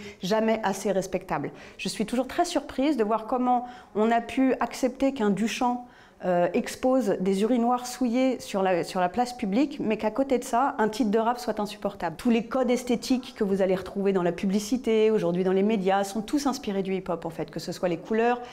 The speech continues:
les couleurs, euh, flashy, euh, la manière dont on va écrire, les lettrages en fait sont inspirés du graphe, la manière dont on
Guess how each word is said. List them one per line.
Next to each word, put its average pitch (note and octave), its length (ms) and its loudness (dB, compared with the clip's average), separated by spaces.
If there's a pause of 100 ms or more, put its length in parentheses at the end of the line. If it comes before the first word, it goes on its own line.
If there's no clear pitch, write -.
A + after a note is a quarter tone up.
(240)
les F3 80 0
couleurs, F3+ 400 0
euh, E3 80 2 (280)
flashy, C4 600 2 (260)
euh, E3 280 4
la E3 120 2
manière F3+ 360 2
dont F3+ 180 2
on F3+ 80 -2
va F3 400 2
écrire, C4+ 500 2
les G3 140 0
lettrages A3 680 2
en F#3+ 60 0
fait G3+ 220 -2
sont F#3 180 -2
inspirés F3+ 440 -2
du F3+ 100 -2
graphe, B3+ 420 0 (300)
la F3+ 100 0
manière F#3+ 300 2
dont F#3 240 0
on F3 340 0